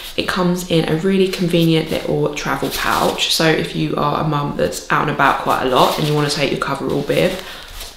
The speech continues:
that is also included as part of the price, and it's got a little, little bit there if you could hang it up if you've got somewhere you wanna hang your bibs. Um, but we just keep ours in a little storage box. So yeah, this is what it comes with. So I'm gonna open it now. Um, this one we haven't actually used yet, so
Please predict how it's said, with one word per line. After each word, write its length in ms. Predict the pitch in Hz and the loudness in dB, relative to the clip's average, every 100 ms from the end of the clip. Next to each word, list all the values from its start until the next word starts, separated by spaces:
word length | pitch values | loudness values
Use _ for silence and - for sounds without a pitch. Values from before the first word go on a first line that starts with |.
| - - - | -20 -12 -4
that 180 | 127 156 | -2 0
is 100 | 156 | -2
also 220 | 147 151 | -2 -2
included 560 | 147 - 156 147 170 - - | -2 -2 -2 0 0 0 -4
as 120 | 147 | -4
part 220 | - 147 | -2 -4
of 80 | - | -2
the 60 | - | -6
price, 560 | - 151 170 - - | -4 -2 -2 -4 -6
and 180 | 143 143 | -4 -2
it's 140 | 156 - | -4 -4
got 200 | - 151 | -4 -2
a 40 | |
little, 300 | 147 143 143 135 - | 0 0 0 -2 -2
little 140 | - | 0
bit 160 | 170 - | 0 0
there 240 | 156 151 | 0 0
if 100 | 151 | -2
you 80 | 156 | -4
could 140 | 156 | -4
hang 180 | - 151 | -4 -2
it 100 | 147 | 2
up 240 | 254 262 170 | 2 2 -2
if 120 | - | -8
you've 100 | - | -6
got 140 | - | -4
somewhere 200 | - 160 | 0 2
you 80 | 156 | 2
wanna 140 | 156 | -2
hang 260 | 147 202 202 | 0 0 2
your 120 | 202 | 2
bibs. 500 | 196 196 196 196 - - - - - | 4 4 4 -2 -4 -6 -6 -6 -2
Um, 80 | 151 | 0
but 120 | 147 | 4
we 120 | 170 | 4
just 160 | 165 - | 4 0
keep 260 | - 165 147 | -4 -4 0
ours 200 | 147 160 | 0 0
in 80 | |
a 20 | 156 | 0
little 180 | - | 0
storage 500 | - - 165 147 - | -2 2 2 2 0
box. 300 | - - - | 0 -2 -2
So 140 | - 165 | 0 2
yeah, 240 | 156 156 | 2 2
this 160 | 190 214 | 0 -4
is 120 | - | 0
what 160 | 185 170 | 2 2
it 120 | 165 | 2
comes 320 | - 147 139 | -2 -2 2
with. 300 | - 165 - | 4 4 2
So 80 | 165 | 2
I'm 40 | |
gonna 120 | 170 170 | 2 4
open 340 | 170 160 160 | 2 0 -4
it 120 | - | -2
now. 340 | - - 65 - - - - - - | -2 -2 -2 -2 -4 -6 -6 -6 -2
Um, 200 | 156 143 175 | 0 2 4
this 360 | 202 196 - 196 | 4 2 4 6
one 160 | 175 170 165 | 8 6 6
we 80 | |
haven't 340 | 165 - 180 175 | 6 4 2 0
actually 360 | 165 - 156 | -4 -2 -4
used 360 | 151 156 151 - | 2 2 2 0
yet, 360 | - - - | 0 -2 -2
so 140 | - | 2